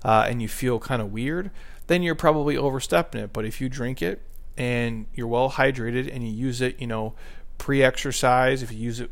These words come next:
in the morning, if you're not drinking it right before bedtime, I think you're gonna be okay. And, and I'm a huge fan of it. I know a lot of people ask me that.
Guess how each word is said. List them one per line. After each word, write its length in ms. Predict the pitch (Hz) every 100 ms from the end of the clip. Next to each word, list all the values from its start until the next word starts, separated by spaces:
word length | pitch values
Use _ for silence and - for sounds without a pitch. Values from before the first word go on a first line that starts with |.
| -
in 100 | 135
the 60 | 123
morning, 500 | 117 123 127 127 131
if 120 | 110
you're 80 | 107
not 200 | 113 120
drinking 240 | 117 113
it 60 | 123
right 160 | 113
before 200 | 120 -
bedtime, 600 | 123 110 107 127 117 117 - - - - - - -
I 60 | -
think 200 | 170 160
you're 80 |
gonna 120 | 147 120
be 140 | 123
okay. 340 | 117 - 113 98
And, 160 | - 117
and 180 | 127 123
I'm 80 |
a 60 | 113
huge 320 | - 143 131
fan 220 | 143 131
of 100 | 127
it. 120 | 131 123
I 100 | 117
know 180 | 117
a 20 | 117
lot 160 | 117
of 60 | 113
people 320 | 123 117 113
ask 240 | 123 120
me 60 | 127
that. 360 | 123 123 -